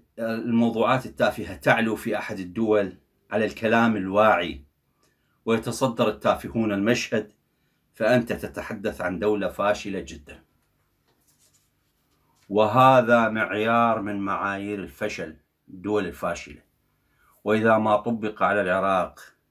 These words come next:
إذا ما طبقت على العراق مقولة تشيخوف هذا، يعني مئة بالمئة هي واقعية وحقيقية. لاحظوا من يتصدر المشهد من عام ألفين وثلاثة لحد الآن، وكيف يتصرفون، وما هي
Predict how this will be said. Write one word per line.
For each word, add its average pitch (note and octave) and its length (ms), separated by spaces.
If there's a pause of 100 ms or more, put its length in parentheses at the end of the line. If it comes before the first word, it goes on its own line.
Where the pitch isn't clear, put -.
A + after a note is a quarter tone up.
(300)
إذا F#2 120
ما G2 120
طبقت G#2+ 540
على G2+ 160
العراق G2 560
مقولة G2+ 460
تشيخوف A2 720
هذا، A2 440 (1300)
يعني G2 320
مئة D3+ 240
بالمئة A#2 440
هي G#2+ 220
واقعية G2+ 540
وحقيقية. E2+ 680 (340)
لاحظوا A2 500
من A2+ 160
يتصدر G#2 540
المشهد F#2 440
من F#2+ 100
عام F#2+ 160
ألفين F#2 240
وثلاثة F2 380
لحد - 320
الآن، - 240 (1080)
وكيف B2+ 340
يتصرفون، A2 720
وما A2 260
هي G#2 520